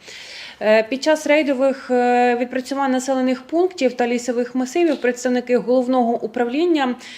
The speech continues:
керуються статтею сімдесят сім купап, е, це порушення вимог пожежної безпеки в лісах, та статтею сімдесят сім, е, дріб один купап, самовільне випалювання рослинності або її залишків. Е, хочу нагадати, що за підпал сухостою передбачені штрафи від трьох тисяч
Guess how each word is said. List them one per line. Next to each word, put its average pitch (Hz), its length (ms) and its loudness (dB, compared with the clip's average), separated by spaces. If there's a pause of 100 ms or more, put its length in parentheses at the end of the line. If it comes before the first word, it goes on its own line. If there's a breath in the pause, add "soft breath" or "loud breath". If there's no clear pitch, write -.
керуються 262 560 0
статтею 240 440 2
сімдесят 214 520 -2
сім 359 260 0
купап, 320 600 2
е, 240 180 0
це 240 160 -2
порушення 254 520 -2
вимог 233 300 -2
пожежної 226 420 0
безпеки 208 500 -2
в 202 40 -4
лісах, 311 520 -2 (300 loud breath)
та 302 140 4
статтею 269 380 2
сімдесят 233 480 -2
сім, 220 340 -2
е, 202 360 2
дріб 208 180 0
один 359 340 4 (100)
купап, 330 460 2
самовільне 277 520 2
випалювання 233 800 0
рослинності 254 580 -4
або 180 220 -2
її 202 160 0
залишків. 160 560 -4 (640 loud breath)
Е, 214 360 4
хочу 349 260 2
нагадати, 330 500 2
що 262 220 2
за 262 180 4
підпал 254 480 2
сухостою 269 600 -2
передбачені 262 720 0
штрафи 214 500 0
від 214 220 -2
трьох 220 240 0
тисяч 214 280 -4